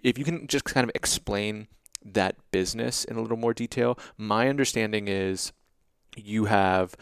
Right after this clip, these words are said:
maybe a, a preference or a framework for thinking about a C M S system like a WordPress, a C R M implementation like a HubSpot in this instance, um, a commerce platform like Shopify, marketing automation, all these different kind of tools.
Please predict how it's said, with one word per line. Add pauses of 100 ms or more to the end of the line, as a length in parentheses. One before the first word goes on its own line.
(200)
maybe
a, (140)
a
preference
or
a
framework
for
thinking
about (260)
a
C
M
S
system
like
a
WordPress, (240)
a
C
R
M
implementation
like
a
HubSpot
in
this
instance, (280)
um,
a
commerce
platform
like
Shopify, (240)
marketing
automation,
all
these
different
kind
of
tools.